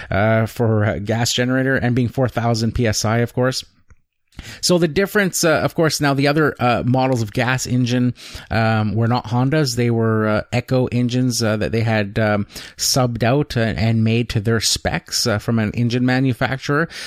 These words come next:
uh, running those models. Um, but, uh, you know, with a lot of great features to make them reliable.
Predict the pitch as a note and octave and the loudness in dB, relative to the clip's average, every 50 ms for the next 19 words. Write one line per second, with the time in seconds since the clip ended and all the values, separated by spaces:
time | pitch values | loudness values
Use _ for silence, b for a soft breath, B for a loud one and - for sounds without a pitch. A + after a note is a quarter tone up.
0 | B B B - A2 A2+ A2 A2 A#2 A2 A2+ A#2 A#2+ A#2+ A#2+ A#2 G2+ G#2+ G2+ G#2+ | B B B -2 0 0 0 0 0 2 2 2 2 2 0 0 0 0 0 2
1 | A2+ B2 B2+ A2+ C3 C#3 C3 C3 C3 C#3+ C#3+ D#3+ E3 - - B B B B B | 2 2 0 0 0 0 0 0 0 0 0 -2 -2 -2 -4 B B B B B
2 | B - A2 A2+ A2 A2 A2 A2 G#2+ G#2+ G#2+ G#2+ G#2+ - - B2 A2 A#2 A2 - | B -2 0 2 2 2 2 2 0 0 0 0 -2 -2 -4 -2 -2 -2 -2 -2
3 | - - A#2+ A2+ A2 A2 A2 G#2 D2+ B2 B2 A2 G#2+ - - G#2 G#2+ A2 A2 G2 | -2 0 0 2 2 2 2 0 0 0 0 0 0 0 0 0 2 2 2 0
4 | A2+ A2+ - - - B2 A#2 - - A#2+ A#2+ A2+ - - A2 A2+ G#2+ - A2+ G#2+ | 0 -2 -2 -2 -2 -2 -2 0 0 0 0 0 0 0 -2 -2 0 0 0 0
5 | G2+ G2+ F#2+ G2+ G#2+ A#2+ B2 B2+ B2+ B2 B2 B2 B2 B2+ B2 | 2 2 0 0 0 2 2 2 2 2 2 2 0 0 -2